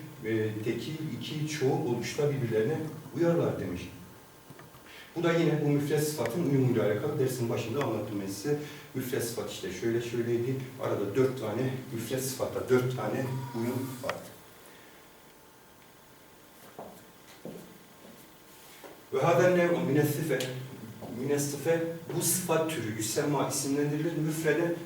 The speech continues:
bu müfret şeklinde isimlendirilir. Li'ennehu yekti aleyh sure kelimeten vahideten. Çünkü tek bir kelime şeklinde geliyor. E, biz bunu diyor, bu yüzden müfret sıfat olarak isimlendirdik.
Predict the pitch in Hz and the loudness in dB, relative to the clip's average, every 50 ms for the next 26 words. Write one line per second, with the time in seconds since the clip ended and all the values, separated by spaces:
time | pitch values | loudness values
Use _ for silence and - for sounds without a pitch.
0 | - 165 175 - - - - - - 147 151 - - - - 123 107 104 101 107 | -4 -2 0 0 0 0 -2 0 0 0 2 2 2 0 0 0 -2 -4 -4 -6
1 | - - 120 120 123 131 - 165 170 165 - - - - - - - 117 127 156 | -6 -4 -4 -4 -2 -2 -2 -2 -2 -4 -4 -4 -8 -10 -12 -8 -4 0 0 4
2 | 165 170 170 156 143 127 123 - - - - - - - 107 107 - - 147 160 | 4 4 4 2 2 4 4 2 2 2 0 2 2 2 0 -2 -4 -4 -2 2
3 | 160 156 147 - 151 147 147 143 139 135 139 147 139 127 127 151 160 156 147 - | 2 2 2 4 4 6 6 6 4 2 2 2 0 4 6 6 6 6 6 2
4 | 113 113 107 - - - - - - - - 180 180 - 147 - - - - 165 | 0 -2 -2 -4 -6 -8 -10 -12 -12 -8 -4 -2 0 2 2 0 0 0 2 2
5 | 170 165 - - - 180 180 180 - - 117 117 131 151 - - - - - 117 | 2 2 2 0 0 0 0 0 0 0 0 2 2 2 2 2 0 0 0 0
6 | 110 104 98 101 98 - - 156 165 - - - - - - - - - 107 117 | 0 0 0 0 0 0 2 0 0 0 -2 -6 -8 -12 -12 -14 -14 -8 -4 0
7 | 117 113 113 117 143 147 147 123 117 113 113 110 - 135 143 151 151 131 131 127 | 0 0 0 0 0 0 0 0 0 0 0 -2 0 0 0 0 2 2 2 2
8 | - - 156 160 - - - - 104 101 101 107 104 104 - 147 143 - - - | 0 0 -2 -2 -2 -2 -4 -4 -6 -6 -6 -6 -6 -2 2 2 2 2 2 -2
9 | - 117 117 120 131 127 - - - - - 110 101 95 95 95 92 87 - | -4 -4 0 0 0 2 0 -2 -4 -6 -4 -4 -4 -4 -4 -4 -4 -6 -8